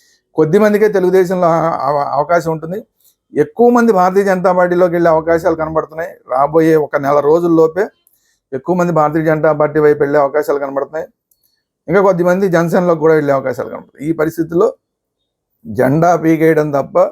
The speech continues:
వేరే మార్గాంతరం లేదు. ఉన్నా కూడా ఓన్లీ పార్టీని ఏదో నామకే వాస్తే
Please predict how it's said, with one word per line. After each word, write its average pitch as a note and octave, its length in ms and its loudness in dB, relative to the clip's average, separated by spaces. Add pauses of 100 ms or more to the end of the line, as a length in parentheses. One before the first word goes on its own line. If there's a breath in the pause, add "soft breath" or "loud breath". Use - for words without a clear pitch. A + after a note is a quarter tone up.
(360)
వేరే F3 320 2 (140)
మార్గాంతరం E3+ 800 0
లేదు. D3+ 420 0 (140)
ఉన్నా D#3 360 -2
కూడా G3 300 2 (260)
ఓన్లీ D#3+ 300 -10
పార్టీని E3 440 -4 (680)
ఏదో D3 160 4
నామకే E3+ 400 0
వాస్తే F#3+ 340 2